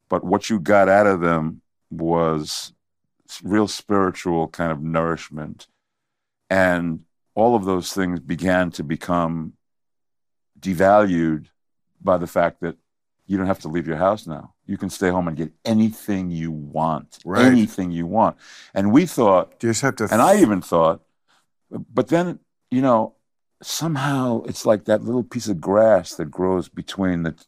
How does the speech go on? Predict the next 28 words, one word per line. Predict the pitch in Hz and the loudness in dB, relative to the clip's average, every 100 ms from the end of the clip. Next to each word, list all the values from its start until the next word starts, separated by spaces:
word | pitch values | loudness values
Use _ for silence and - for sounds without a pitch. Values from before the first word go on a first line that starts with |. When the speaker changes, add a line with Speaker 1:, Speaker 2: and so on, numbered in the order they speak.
| _ | _
Speaker 1:
the, | 113 | -8
Speaker 2:
Right. | 98 101 95 78 - _ _ | -6 -4 -4 -4 -8 _ _
Speaker 1:
the, | 95 - - | -6 -6 -6
the, | 107 | -4
in | 90 | -2
the | 87 | -4
Speaker 2:
Yeah. | |
Speaker 1:
concrete. | - 101 101 92 120 120 - - | -2 -2 -2 2 2 2 -4 -12
Speaker 2:
Yeah. | 85 92 98 - | -8 -6 -8 -4
Speaker 1:
It | 117 | -6
just, | - 123 - _ - - _ _ _ _ _ _ _ | -2 -6 -6 _ -12 -12 _ _ _ _ _ _ _
and | 117 113 | 0 0
somehow | 110 143 135 135 123 107 - _ _ _ _ _ _ _ | 0 0 2 2 2 0 -12 _ _ _ _ _ _ _
a | 104 | 2
movie | 107 139 151 107 87 | 4 6 6 6 4
does | 73 101 90 87 80 - - _ _ _ _ _ - | 2 4 4 2 -2 -14 -20 _ _ _ _ _ -4
a | |
hundred | 107 110 104 | 0 2 2
and | 98 | 2
eighty | 95 92 | 2 2
million | 92 90 87 | 0 0 -2
dollars | 85 104 101 85 80 | 2 4 4 2 -2
on | 85 | -4
a | 82 | 0
weekend, | 117 131 92 87 85 - _ _ _ | 0 2 0 -2 -4 -10 _ _ _
and | 98 | -6
you | 95 | -2
go, | 104 101 101 | 0 -2 -4